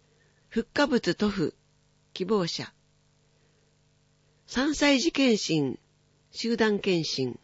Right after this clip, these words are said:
期日、四月十四日水曜、二十一日水曜、二十二日木曜。対象、三歳ゼロヶ月から三歳十一ヶ月。内容、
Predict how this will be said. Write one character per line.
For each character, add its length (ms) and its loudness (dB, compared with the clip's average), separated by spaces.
期 140 0
日、 420 -4
四 180 -2
月 280 2
十 200 0
四 160 4
日 200 -8
水 320 0
曜、 280 0
二 140 2
十 180 6
一 200 2
日 440 2
水 280 0
曜、 320 0
二 120 2
十 180 6
二 140 6
日 420 2
木 280 0
曜。 320 4
対 220 0
象、 360 0
三 280 0
歳 240 4
ゼ 140 8
ロ 100 6
ヶ 140 0
月 280 0
か 120 -6
ら 220 -2
三 280 0
歳 240 2
十 140 0
一 100 0
ヶ 180 -2
月。 380 -2
内 240 2
容、 260 2